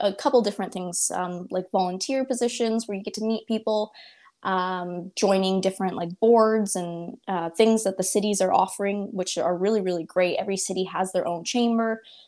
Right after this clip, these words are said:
Those are really awesome to join, um, as well as any of the networking events that happen reoccurring. You get to meet the same people over and over, and again, build relationships to the point that you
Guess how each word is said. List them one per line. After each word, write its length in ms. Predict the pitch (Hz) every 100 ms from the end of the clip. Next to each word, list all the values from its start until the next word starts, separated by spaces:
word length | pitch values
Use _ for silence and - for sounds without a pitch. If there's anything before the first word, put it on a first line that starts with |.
| -
Those 160 | 185 196
are 80 |
really 180 | 190 190
awesome 360 | - 185 - 190
to 100 | 185
join, 460 | 180 180 185 185 -
um, 360 | 180 170 170 175 -
as 140 | 180
well 100 | 190
as 100 | 190 185
any 200 | 185 190
of 80 |
the 40 | 185
networking 680 | 180 - 175 196 180 175 175 -
events 320 | 190 180 -
that 180 | 185 -
happen 340 | 170 - 180
reoccurring. 640 | 175 165 165 262 294 370 269
You 140 | 233
get 140 | 226 220
to 100 | 220
meet 220 | 190 -
the 60 | 185
same 240 | - 175
people 260 | 180 180 175
over 200 | 175 175
and 80 | 175
over, 240 | 185 254
and 100 | 269
again, 400 | 202 170 160 165 _ _ _
build 220 | 214 190 175
relationships 720 | 170 165 180 - 170 - -
to 80 | 175
the 120 | -
point 220 | 170 170
that 100 | 160
you 220 | 165 170